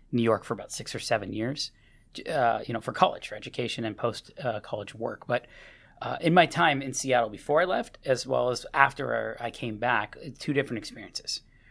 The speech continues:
Right, before I left Seattle, people didn't know what Seattle was, especially when you visited, you know, large cities like the East Coast or L A. We didn't have a theme.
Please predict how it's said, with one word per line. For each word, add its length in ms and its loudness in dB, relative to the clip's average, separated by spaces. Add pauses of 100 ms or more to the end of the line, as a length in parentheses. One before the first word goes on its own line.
(120)
Right, 120 2
before 200 6
I 40 8
left 160 6
Seattle, 240 6
people 240 -2
didn't 160 2
know 80 0
what 120 -6
Seattle 440 -12
was, 400 -6
especially 320 -2
when 100 4
you 100 2
visited, 600 -2
you 100 -2
know, 80 -2
large 240 4
cities 260 -4
like 120 -2
the 80 -4
East 120 -2
Coast 220 2
or 60 0
L 120 0
A. 160 2 (280)
We 80 4
didn't 140 4
have 100 0
a 20 -8
theme. 380 0